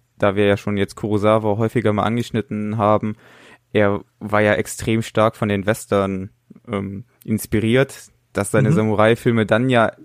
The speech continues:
Speaker 1: auf dem Western basierend den Eastern gegründet haben, der dann ja wiederum zum Italo-Western, ähm, umgemünzt wurde. Also da ist ja ein total interessantes und spannendes Verhältnis zwischen dem asiatischen Markt und dem westlichen, so dass ja selbst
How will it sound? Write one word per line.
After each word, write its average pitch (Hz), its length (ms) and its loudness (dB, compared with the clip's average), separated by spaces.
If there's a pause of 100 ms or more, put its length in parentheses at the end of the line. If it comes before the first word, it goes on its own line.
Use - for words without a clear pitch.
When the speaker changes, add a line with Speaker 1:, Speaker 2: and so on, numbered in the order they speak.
(140)
Speaker 1:
auf 113 180 0
dem 113 160 -2
Western 113 320 0
basierend 107 380 -2
den 101 100 -4
Eastern 120 380 -2
gegründet 117 420 0
haben, 110 220 2
der 101 140 0
dann 110 260 2
ja 117 160 0
wiederum 110 480 0
zum 110 160 -4
Italo-Western, 101 1040 0
ähm, 98 260 -4 (300)
umgemünzt 110 600 0
wurde. 107 400 4 (520)
Also 107 300 2 (360)
da 113 100 2
ist - 360 -4
ja 107 120 2
ein 107 140 -4
total 110 800 2
interessantes 117 800 -4
und 104 120 -2
spannendes 113 360 0
Verhältnis 107 420 2
zwischen 104 680 -4 (400)
dem 98 240 2
asiatischen 104 560 0
Markt 104 240 0
und 107 160 -6
dem 101 120 -4
westlichen, 101 520 -2
so 101 120 -4
dass 98 180 0
ja 104 120 2
selbst - 340 -2